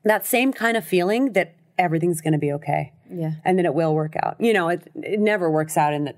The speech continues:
Speaker 1: time frame I want it to work
Speaker 2: Oh,
Speaker 1: out in.
Speaker 2: no.
Speaker 1: Like, that would be lovely.
Speaker 2: No.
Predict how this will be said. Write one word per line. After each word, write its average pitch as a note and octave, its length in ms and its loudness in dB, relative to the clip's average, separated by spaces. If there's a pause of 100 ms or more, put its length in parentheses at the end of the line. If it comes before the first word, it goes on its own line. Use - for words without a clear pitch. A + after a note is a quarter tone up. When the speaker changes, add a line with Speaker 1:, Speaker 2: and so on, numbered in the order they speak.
(120)
Speaker 1:
time D#4+ 240 2
frame F#3+ 240 2
I F3+ 80 2
want F3+ 160 2
it F3 60 0
to C4+ 100 4
work A3 180 2
Speaker 2:
Oh, G3+ 60 4
Speaker 1:
out G3+ 120 2
in. A3+ 180 2
Speaker 2:
no. G3 120 2
Speaker 1:
Like, D3+ 200 -2 (320)
that G#3 180 4
would A3 100 2
be F3+ 120 2
lovely. E3 420 2
Speaker 2:
No. - 60 -8